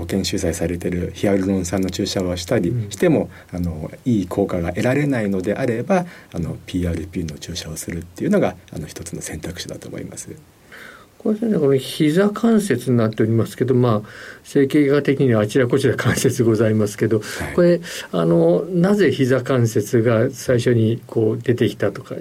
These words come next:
Speaker 2: そういう理由ございますか？
Speaker 1: はい。あの、それは注射しやすいからだと思います。
Speaker 2: <laughs>
Speaker 1: え、あ、また、あの、膝は腫れるとすぐ分かりますし、
Speaker 2: うん。
Speaker 1: あ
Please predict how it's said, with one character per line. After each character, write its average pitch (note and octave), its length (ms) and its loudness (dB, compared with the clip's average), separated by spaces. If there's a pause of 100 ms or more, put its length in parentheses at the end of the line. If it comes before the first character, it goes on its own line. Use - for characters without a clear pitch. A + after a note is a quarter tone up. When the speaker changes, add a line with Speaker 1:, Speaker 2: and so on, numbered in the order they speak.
Speaker 2:
そ - 160 -2
う - 20 2
い D3+ 180 2
う - 20 -
理 C#3+ 100 4
由 C#3 140 4
ご C3+ 160 2
ざ B2+ 120 4
い A#2+ 40 2
ま A#2+ 120 2
す - 120 -10
か？ - 80 -12
Speaker 1:
は - 400 -2
い。 A#2+ 100 0 (220)
あ G#2+ 120 -2
の、 F#2+ 300 -2
そ - 140 -8
れ A#2 100 2
は G#2 460 2
注 - 180 -2
射 D3+ 160 0
し - 160 0
や C#3+ 80 2
す E3 100 2
い D#3+ 60 4
か C3+ 140 -2
ら F#2 100 -2
だ E2 80 -6
と - 160 -8
思 - 160 -6
い F2 60 -8
ま E2+ 240 -8
す。 - 180 -8
Speaker 2:
<laughs> E2+ 400 -8
Speaker 1:
え、 D#2+ 120 -8 (300)
あ、 G2+ 60 0
ま G#2 140 0
た、 A#2 240 2
あ A2 40 2
の、 G#2+ 440 2
膝 A#2 200 2
は A2+ 140 2
腫 A#2+ 80 0
れ C#3 100 2
る C#3 140 0
と G2+ 140 0
す - 120 -6
ぐ G#2+ 60 2
分 F2 100 0
か G#2+ 120 0
り A2 120 4
ま A2 120 0
す G2 160 -2
し、 - 180 -4
Speaker 2:
う A#2 100 -2
ん。 C#3 340 -4
Speaker 1:
あ - 20 -4